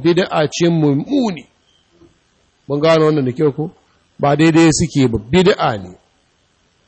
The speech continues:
Munkara, kuma bid'a ce munkara.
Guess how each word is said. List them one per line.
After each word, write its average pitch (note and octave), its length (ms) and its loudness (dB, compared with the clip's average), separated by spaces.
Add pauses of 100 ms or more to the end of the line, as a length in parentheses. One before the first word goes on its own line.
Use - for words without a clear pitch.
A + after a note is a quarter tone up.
(1000)
Munkara, D3+ 840 0
kuma D#3+ 280 -2
bid'a E3 480 -2
ce D#3+ 180 0
munkara. D#3 840 -2